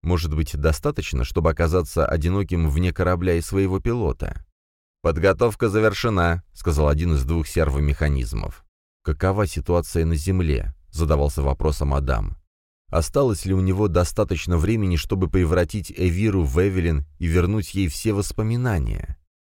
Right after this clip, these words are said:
Стабильность квантовых каналов означала, что их органические тела все еще существовали, но это не было гарантией, что враг и война не добрались до них.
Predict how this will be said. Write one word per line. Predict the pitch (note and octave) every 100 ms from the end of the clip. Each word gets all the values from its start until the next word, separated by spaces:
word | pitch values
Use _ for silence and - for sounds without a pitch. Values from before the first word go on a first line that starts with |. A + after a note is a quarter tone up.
| _ _ _ _
Стабильность | - - D2+ C#2+ D#2+ D2+ -
квантовых | - D#2 D2+ C#2+ -
каналов | D#2 F2 F2 D#2+
означала, | C#2 D2+ - G2 E2+
что | D#2 G2+
их | G2 E2 -
органические | G2 F2+ G2 G2+ - - F2+
тела | G2 G#2 F#2+
все | G#2+
еще | G2+ - G2
существовали, | G2+ - F2 - D#2+ D2 D2+ D#2+
но | E2+ F2
это | F#2+ G#2+
не | G2+ G2
было | F#2 G2+
гарантией, | G2 G#2 A2+ F#2+ F2+
что | D#2+ - F#2+
враг | E2 G2+ F#2+
и |
война | F2+ F2+ G2 G2+
не | G2
добрались | F#2 E2+ G2 F#2+ D2+
до | B1+ C#2+
них. | B1+ G#1+ -